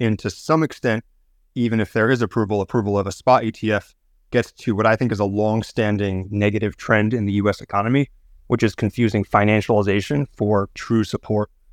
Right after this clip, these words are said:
of innovation and growth. 'Cause if you really wanted to support the growth of the crypto industry in the U S, you would be supporting point-of-sale solutions, self-custody, miners, infrastructure runners,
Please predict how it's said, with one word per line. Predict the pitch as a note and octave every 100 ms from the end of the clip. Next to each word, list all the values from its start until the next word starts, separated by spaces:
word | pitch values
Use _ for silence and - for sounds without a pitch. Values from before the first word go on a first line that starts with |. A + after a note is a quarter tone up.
| _ _ -
of | A#2
innovation | G#2+ G#2 G2 F#2+
and | G2+
growth. | G2 F2+ -
'Cause | A2
if | G#2
you | A#2+
really | F3+ F3
wanted | B2 A2+
to | G#2+
support | - - G#2+ - _ _ _ A#2
the | G2+
growth | G2+ G#2+ G#2 -
of | G#2
the | G2 G2+ F2+ _ _ _ _ _ _
crypto | - G#2+ G#2+ G2+
industry | C3 B2 - A2
in | G2+
the |
U | B2 D3+
S, | G#2
you | G#2+
would | G2+
be | G#2+
supporting | - - A2 G2+ G2
point-of-sale | A#2+ G2+ G2+ A#2+ A2
solutions, | - G#2 F#2+ - - _
self-custody, | - - - A2+ - G#2 F#2+ - - -
miners, | A#2 A2+ G2+ F2+ F2+ -
infrastructure | A2+ G#2+ - F#2+ -
runners, | G2 F#2 -